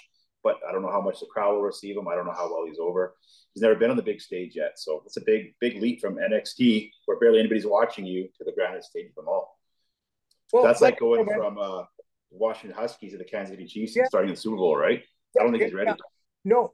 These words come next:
Speaker 2: you know what? Like I said, though, th-, those are potentials there, right? I mean, just knowing the stories that kinda, the, the backstories of all these guys and stuff, you just kinda, in my mind, that's how I just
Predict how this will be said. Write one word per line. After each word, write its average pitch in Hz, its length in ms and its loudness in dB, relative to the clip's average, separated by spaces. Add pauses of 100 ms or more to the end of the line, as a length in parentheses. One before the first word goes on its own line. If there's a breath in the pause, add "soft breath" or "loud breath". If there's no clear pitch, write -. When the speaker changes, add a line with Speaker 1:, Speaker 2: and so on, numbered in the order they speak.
Speaker 2:
you 208 120 4
know 220 100 6
what? 190 100 2
Like 202 160 2
I 208 80 6
said, 196 200 4
though, 180 100 2
th-, 165 180 -6
those 180 220 2
are 190 140 4
potentials 156 560 -4
there, 127 120 0
right? 139 240 0
I 143 80 -6
mean, 139 240 -2
just 147 220 -10
knowing 170 420 0
the 156 120 -6
stories 156 460 -6
that 147 220 -2
kinda, 147 400 -4
the, 131 100 -6
the 135 160 -2
backstories 147 800 -2
of 127 100 -4
all 131 180 -2
these 131 220 -6
guys 135 380 -6
and 139 120 -6
stuff, 147 240 -6
you 135 80 -10
just 135 220 -8
kinda, 143 240 0
in 143 80 0
my 143 160 2
mind, 147 300 -2
that's 135 200 -4
how 147 60 -4
I 127 100 -4
just 123 180 -14